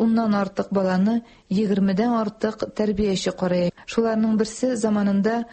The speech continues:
мөселман лагерьларында ислам дине нигезләрен өйрәнгән. Соңрак Каргалы мәктәбен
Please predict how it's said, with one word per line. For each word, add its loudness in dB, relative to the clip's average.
мөселман 0
лагерьларында 0
ислам -2
дине 0
нигезләрен 2
өйрәнгән. 0
Соңрак 0
Каргалы 0
мәктәбен -2